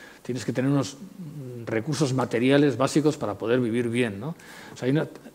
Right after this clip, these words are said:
es la, la famosa pirámide de Maslow, que es una pirámide buena, ¿no? O sea, tiene que haber unas necesidades materiales cubiertas para luego poder dedicarte a otras cosas, ¿no? Pero una vez que se supone, que se supera un cierto umbral de, de necesidades materiales cubiertas,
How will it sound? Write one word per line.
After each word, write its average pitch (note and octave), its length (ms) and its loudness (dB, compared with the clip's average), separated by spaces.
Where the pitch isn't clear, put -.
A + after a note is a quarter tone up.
es D3 160 0
la, D#3 140 2
la C3+ 100 2
famosa C#3 300 4
pirámide C#3 400 6
de B2 80 4
Maslow, C3+ 380 4
que A2+ 80 -8
es G2+ 100 -6
una A#2 100 -4
pirámide A#2 360 -2
buena, G#2 280 -4
¿no? C#3+ 100 -6
O - 20 -8
sea, A#2+ 100 -10
tiene C3+ 180 0
que C3+ 60 2
haber C#3+ 140 6
unas C#3+ 120 2
necesidades C3+ 360 0
materiales C3+ 500 2
cubiertas D3 580 4
para G#2+ 140 -4
luego B2+ 160 2
poder C#3 180 0
dedicarte B2+ 400 -2
a B2+ 40 0
otras G#2 200 -8
cosas, A2+ 380 -12
¿no? E3 120 -4
Pero B2 120 0
una D#3+ 120 10
vez G3 120 12
que G3 120 4
se E3+ 100 2
supone, D#3 440 4
que C3 120 -4
se B2 80 -6
supera C#3+ 300 4
un C3+ 80 2
cierto C#3 260 4
umbral B2+ 460 2
de, A2 720 0
de A#2 160 -2
necesidades A#2+ 480 0
materiales C3 400 -2
cubiertas, C#3+ 540 2